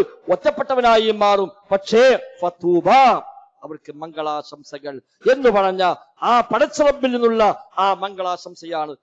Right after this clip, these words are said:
നമുക്ക് ആവശ്യം. ഈ രണ്ട് റസൂലുകൾ മുറുകെ പിടിക്കുക. ഒന്ന് റബ്ബിനെ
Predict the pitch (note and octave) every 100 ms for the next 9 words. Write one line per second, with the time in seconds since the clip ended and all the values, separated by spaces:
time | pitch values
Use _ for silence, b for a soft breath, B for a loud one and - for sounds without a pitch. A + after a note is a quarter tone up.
0 | _ - D3 - C#3 C3 B2 - _ _
1 | _ _ _ D3+ F#3 F3+ - _ F3 B3+
2 | B3+ C4+ C4+ - _ _ _ D#3+ F3+ E3+
3 | - E3 D#3 D#3+ D3 - _ D#3+ F3 F3
4 | F3 F3 F#3